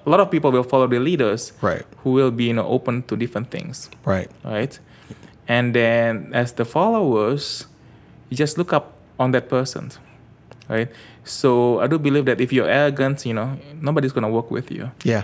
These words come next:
Speaker 1: And then in fact, I've seen a lot of things. I'm like, arrogant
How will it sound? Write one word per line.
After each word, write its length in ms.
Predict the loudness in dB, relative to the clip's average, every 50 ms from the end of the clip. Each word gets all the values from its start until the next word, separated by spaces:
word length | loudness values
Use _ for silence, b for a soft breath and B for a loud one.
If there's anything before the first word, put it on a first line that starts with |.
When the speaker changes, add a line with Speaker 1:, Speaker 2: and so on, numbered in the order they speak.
| -4 -2
Speaker 1:
And 80 | 2 2
then 100 | 2 2
in 120 | 2 -2 -2
fact, 240 | 0 0 2 2
I've 120 | 2 0 0
seen 200 | -2 -4 -2 0
a 40 | 2
lot 120 | 2 0
of 100 | 0 -2
things. 400 | -4 -4 -4 -4 -4 -6 -8 -8
I'm 140 | -8 -6 -6
like, 220 | -6 -6 -8 -8 -10 -18 -20 -20 -20 -20 -20 -20 -20 -20 -20 -20 -20 -20 _ -2 0
arrogant 360 | 2 2 2 2 0 -2 -4